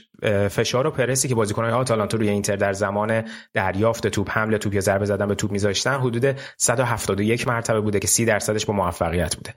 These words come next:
و بیشتر این کارو در یک سوم میانی و یک سوم هجومی خودشون انجام دادن، یعنی یک سوم دفاعی اینتر. اما اینتریا این عدد براشون صد و سیزده بار بوده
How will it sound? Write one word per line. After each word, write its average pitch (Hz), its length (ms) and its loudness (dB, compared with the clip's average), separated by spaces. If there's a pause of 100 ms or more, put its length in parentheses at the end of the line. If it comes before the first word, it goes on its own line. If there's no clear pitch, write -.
(320)
و 110 100 0
بیشتر 123 300 0
این 160 100 -4
کارو 165 160 -2
در 117 180 0
یک 110 140 0
سوم 123 320 0
میانی 110 340 0
و 135 80 2
یک 110 160 0
سوم 113 440 0
هجومی 107 260 0
خودشون 90 400 0
انجام 85 240 0
دادن، 85 140 0
یعنی 101 120 0
یک 110 140 0
سوم 104 280 0
دفاعی 95 380 0
اینتر. 85 320 -2 (380)
اما 151 200 0
اینتریا 127 600 2
این 143 180 -4
عدد 127 200 0
براشون 117 260 0
صد 127 200 0
و - 20 2
سیزده 113 480 2
بار 95 200 0
بوده 95 380 0